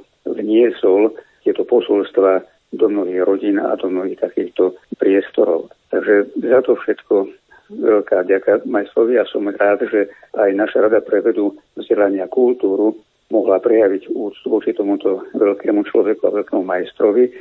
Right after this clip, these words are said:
aj udelením ceny Fra Angelika pred niekoľkými rokmi.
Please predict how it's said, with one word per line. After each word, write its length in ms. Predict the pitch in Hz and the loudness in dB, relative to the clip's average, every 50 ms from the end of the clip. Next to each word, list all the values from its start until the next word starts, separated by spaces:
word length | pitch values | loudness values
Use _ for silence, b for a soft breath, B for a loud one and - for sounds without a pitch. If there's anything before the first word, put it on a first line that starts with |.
| B B - | B B -2
aj 320 | 123 104 104 113 117 - | 0 2 2 2 2 0
udelením 720 | - 139 135 123 107 101 101 98 98 104 104 107 113 120 120 b b b b _ _ _ 123 | -2 -2 0 2 2 2 0 0 0 0 0 0 0 -2 -2 b b b b _ _ _ 2
ceny 320 | 120 117 117 113 113 - - - _ _ _ _ | 2 2 2 0 -2 -2 -6 -10 _ _ _ _
Fra 240 | - - 107 - - | -4 -2 -2 -2 -2
Angelika 720 | - 101 95 95 - 104 95 92 98 - - - 120 120 120 B B B B _ _ | -4 -6 -6 -4 -2 -2 -2 -4 -6 -2 0 2 2 2 0 B B B B _ _
pred 240 | - 98 95 - 110 | -4 -4 -2 -2 -4
niekoľkými 560 | 98 90 - - 107 95 - - 113 95 95 | -6 -6 -4 -2 -2 -2 -2 -4 -2 -2 0
rokmi. 400 | 95 98 98 - - - - - | 0 0 0 -2 -4 -8 -14 -14